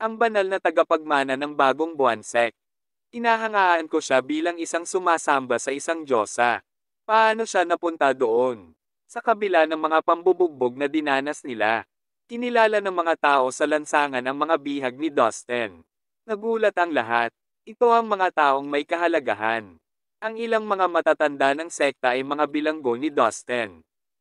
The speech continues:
Gayunpaman, sila ay itinali sa mga kawayan at ipinaroda sa mga lansangan matapos mabugbog ng husto. "Alam ko kung sino siya. Si Dustin pala." Kahit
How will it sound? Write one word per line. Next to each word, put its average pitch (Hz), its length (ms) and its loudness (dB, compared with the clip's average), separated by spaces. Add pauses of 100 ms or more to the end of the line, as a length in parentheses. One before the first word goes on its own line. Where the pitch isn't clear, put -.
(120)
Gayunpaman, 139 1040 0 (240)
sila 226 400 2
ay 220 160 -2
itinali 160 480 -2
sa 156 160 0
mga 156 240 0
kawayan 139 560 2
at - 80 -8
ipinaroda 147 720 0
sa 139 160 -4
mga 139 240 -2
lansangan 143 560 -2
matapos 139 640 0
mabugbog 127 480 -4
ng 143 160 -6
husto. 113 560 -4 (800)
"Alam 220 240 0
ko 156 240 0
kung 175 160 -4
sino 147 400 -4
siya. 120 320 0 (480)
Si 208 160 -12
Dustin 196 480 0
pala." 113 480 0 (320)
Kahit 226 240 0